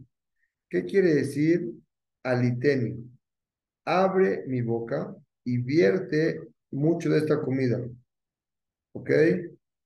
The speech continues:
Como también, como así como, muy bien. Min Adom Asem Adom.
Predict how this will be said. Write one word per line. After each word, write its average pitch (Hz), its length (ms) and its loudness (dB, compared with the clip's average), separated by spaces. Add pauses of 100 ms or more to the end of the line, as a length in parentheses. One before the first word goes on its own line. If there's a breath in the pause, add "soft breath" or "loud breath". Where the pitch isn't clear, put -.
(540)
Como 120 280 0
también, 131 320 0
como 123 140 0
así 123 180 -2
como, 139 360 -4 (2000)
muy 117 160 -4
bien. 101 360 -10 (460)
Min 135 320 -4
Adom 151 420 2
Asem 143 420 0
Adom. 123 460 0